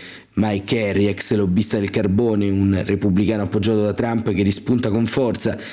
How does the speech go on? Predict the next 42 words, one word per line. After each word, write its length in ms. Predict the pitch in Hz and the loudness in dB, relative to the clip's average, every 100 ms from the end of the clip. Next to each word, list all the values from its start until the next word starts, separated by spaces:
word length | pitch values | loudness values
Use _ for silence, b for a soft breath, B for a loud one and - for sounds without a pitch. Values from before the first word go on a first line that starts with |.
| B B | B B
Il 140 | - | 0
messaggio 460 | 98 - 107 104 107 | 2 2 2 2 2
implicito 420 | 98 120 104 104 | 2 2 2 2
è 80 | 101 | 0
chiaro: 400 | 120 107 90 82 | -2 0 -2 -2
a 80 | 101 | 0
novembre 480 | 98 113 110 95 | 2 2 0 2
duemilaventidue 680 | 101 101 104 95 104 107 110 | 2 4 2 2 0 2 2
difficilmente 840 | 107 101 117 120 120 117 104 104 - B B B | 2 0 0 0 0 0 0 -2 -6 B B B
Biden 540 | 104 113 107 104 98 | 0 0 0 0 2
manterrà 520 | 98 104 101 98 98 - | 2 0 0 -2 -2 -2
la 120 | 101 | 0
maggioranza 560 | 101 92 98 95 90 | 0 2 0 0 0
in 80 | 98 | -2
Parlamento. 600 | 98 92 95 87 87 - B B B B B | -2 -2 0 0 0 -6 B B B B B
A 60 | |
confronto 480 | 87 113 117 131 123 | -4 -2 0 0 0
di 100 | 110 | 0
queste 240 | 104 104 98 | 2 2 2
difficoltà, 600 | 98 107 107 104 127 104 | 0 2 2 0 -2 0
Eric 260 | 101 98 | -2 -2
Adams 320 | 113 104 90 | -2 0 -2
ha 80 | 110 | -2
fatto 220 | 98 104 | -2 -2
un 80 | 104 | 0
prodigio, 400 | 110 107 120 101 | 0 2 2 0
ha 20 | |
vinto 300 | 87 104 101 | 0 0 0
seppure 380 | 104 101 - 117 | 0 0 0 0
a 40 | 110 | 2
New 140 | 113 | 2
York 360 | 143 165 131 95 | 2 2 -2 -2
con 160 | 107 | 0
il 100 | 104 B B B B | 0 B B B B
quaranta 460 | - 113 120 107 | -4 -2 0 -2
per 120 | 98 101 | 0 0
cento 300 | - 107 92 | 0 -2 0
di 100 | 98 | 2
maggioranza 540 | 101 95 120 127 127 | 2 2 0 0 0
sul 180 | 107 107 | 0 0
suo 120 | 117 | 0
avversario, 580 | 98 101 - 95 87 | 0 0 -2 0 0